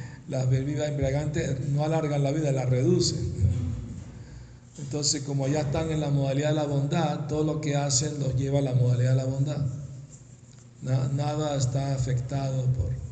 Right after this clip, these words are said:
por las modalidades inferiores. No están en la bondad pura, obviamente, pero están muy, muy en la bondad. Incluso sus cuerpos, aunque son materiales, están hechos principalmente de gyan,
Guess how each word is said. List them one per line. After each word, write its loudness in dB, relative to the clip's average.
por 2
las 4
modalidades 4
inferiores. 0
No 0
están 2
en 2
la 2
bondad 4
pura, 2
obviamente, 4
pero 4
están 2
muy, 2
muy 6
en 4
la 2
bondad. 2
Incluso 2
sus 0
cuerpos, 2
aunque 0
son 2
materiales, 0
están 0
hechos -2
principalmente 2
de 6
gyan, 6